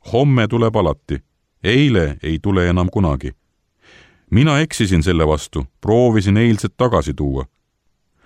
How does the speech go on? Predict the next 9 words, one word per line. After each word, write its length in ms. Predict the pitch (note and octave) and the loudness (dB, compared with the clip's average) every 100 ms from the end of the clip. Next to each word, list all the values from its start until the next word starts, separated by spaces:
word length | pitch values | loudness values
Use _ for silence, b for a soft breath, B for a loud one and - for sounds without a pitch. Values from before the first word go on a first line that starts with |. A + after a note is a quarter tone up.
| b b b b | b b b b
Aga 240 | F#2+ C3 | 0 0
kui 140 | B2+ C#3 | 2 0
sa 120 | B2+ | 2
siiski 300 | C3+ C#3 C#3 | 0 0 0
otsustad, 480 | C#3 - G#2+ - B1+ - _ _ _ _ _ _ _ - | 0 0 -4 -4 -8 -14 _ _ _ _ _ _ _ -2
kõik, 300 | A2 G2+ - | 0 0 0
mis 240 | F2 F#2 | 0 0
minevikku 580 | F#2+ A2+ A2 E2+ E2+ - | 2 2 2 0 -2 -6
puudutab, 580 | D2 G#2+ F2+ E2 E2 - | -4 -2 -2 -2 -6 -6